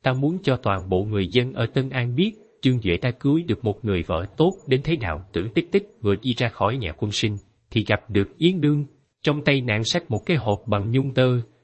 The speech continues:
trông có vẻ như đang nặng nề tâm sự. Tưởng Tích Tích cố ý chặn trước mặt nàng, trầm giọng trêu chọc, "Cô nương, tiểu gia thấy cô nương thật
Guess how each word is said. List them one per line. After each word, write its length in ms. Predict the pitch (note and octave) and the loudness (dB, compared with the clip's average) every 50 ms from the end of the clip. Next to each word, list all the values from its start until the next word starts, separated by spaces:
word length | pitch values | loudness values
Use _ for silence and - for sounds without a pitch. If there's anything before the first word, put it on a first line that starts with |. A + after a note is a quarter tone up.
| _ _ _ _ | _ _ _ _
trông 180 | - E3 D#3 D#3+ | 0 0 0 2
có 120 | - F3 - | 0 0 2
vẻ 160 | - A#2+ B2+ | 2 2 2
như 220 | C#3+ D3+ D3 D3+ D3+ D3+ | 2 0 0 0 0 0
đang 260 | D3+ C#3 C#3 C#3 A#2+ | 0 -2 -2 -2 -2
nặng 240 | G#2 F2+ F#2 G#2+ G#2 | -2 -2 -2 -2 0
nề 160 | G2+ F#2+ F#2 - - | 0 0 0 0 -2
tâm 140 | C#3 C#3 | -2 -2
sự. 380 | A#2 - - F2+ F2 F2 F#2 G#2 - _ _ _ | -2 -2 0 0 0 -2 -4 -6 -10 _ _ _
Tưởng 280 | - G#2 G#2 B2+ C#3+ C#3+ | 2 2 2 0 -2 0
Tích 200 | - F3+ F#3 - | 0 0 2 4
Tích 120 | - G3 G3 - - _ | 2 2 2 0 -4 _
cố 160 | - D3 E3 | 0 0 2
ý 180 | - F3 G3 F#3+ - | 2 2 0 0 -2
chặn 180 | - D#2+ F#2 F#2+ | -2 -4 -2 -2
trước 200 | - F#3+ F#3+ - | -2 -2 0 0
mặt 160 | A2+ F#2 - - - | -2 -2 -4 -4 -4
nàng, 260 | F#2 E2 D#2+ D#2 E2 F2+ - - - | -2 -2 -2 -4 -8 -12 -14 -4 -2
trầm 220 | A#2 A2+ A#2 A2+ G2+ | -2 -2 -2 -2 0
giọng 240 | G#2 F2+ F2+ G#2+ A2 | 0 0 0 -2 0
trêu 180 | - C3 B2+ A#2+ | 2 2 2 2
chọc, 380 | - G2 F#2 - - - - - | 0 -2 -4 -4 -4 -10 -10 -2
"Cô 160 | - D3 D3 | 2 2 2
nương, 340 | C#3+ C3+ C#3 D3 C#3+ C#3 C3+ - - | 4 4 2 2 2 0 -4 -4 -2
tiểu 140 | G#2+ A2 C3 | -2 -2 0
gia 200 | - C3 B2+ C3+ | 0 0 0 0
thấy 320 | - - C3 C3 D3+ F3+ F3+ | -2 -2 0 0 0 -2 0
cô 140 | - C3+ A2 | 0 0 0
nương 240 | A2 A2 A2 G#2+ - | 2 0 -2 -2 -2
thật 160 | - F#2+ | -4 -4